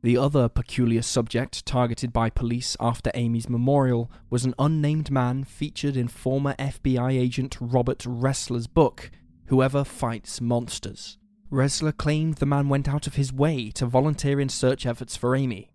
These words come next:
handing out flyers and going door to door. The man also sent Margaret sympathy cards with hairpins attached, telling Margaret that she and Amy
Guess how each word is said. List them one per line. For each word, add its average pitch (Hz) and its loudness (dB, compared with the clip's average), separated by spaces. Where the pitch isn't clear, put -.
handing 127 2
out 120 2
flyers 143 0
and 135 0
going 131 4
door 120 0
to - -8
door. 120 -2
The 123 2
man 160 2
also 151 2
sent 139 -2
Margaret 135 0
sympathy 151 -4
cards 123 -2
with 127 -2
hairpins 131 -2
attached, - -8
telling 143 2
Margaret 135 2
that 131 -8
she 143 -2
and 143 -2
Amy 127 -2